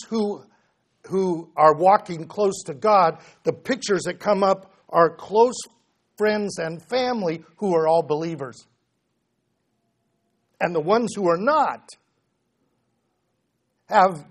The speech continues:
their party friends and their party activities. Now, I'm not talking about that as a stop it. I'm talking about where is your heart?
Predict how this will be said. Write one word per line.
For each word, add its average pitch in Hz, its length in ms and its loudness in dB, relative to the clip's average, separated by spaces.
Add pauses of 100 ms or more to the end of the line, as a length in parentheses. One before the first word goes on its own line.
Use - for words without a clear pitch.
their 190 160 4
party 247 460 6
friends 175 640 0 (100)
and 175 460 0 (580)
their 180 200 6
party 196 460 6
activities. 208 800 -4 (200)
Now, 165 80 -8
I'm 180 120 -4
not 220 180 0
talking 262 360 2
about 165 300 2
that 156 300 -2 (160)
as 165 180 -4
a 151 80 2 (380)
stop 226 460 0
it. 165 200 -4 (280)
I'm 165 180 -6
talking 226 400 0
about 156 400 2
where 202 260 0
is 165 320 -8
your 180 160 -4
heart? 240 440 -4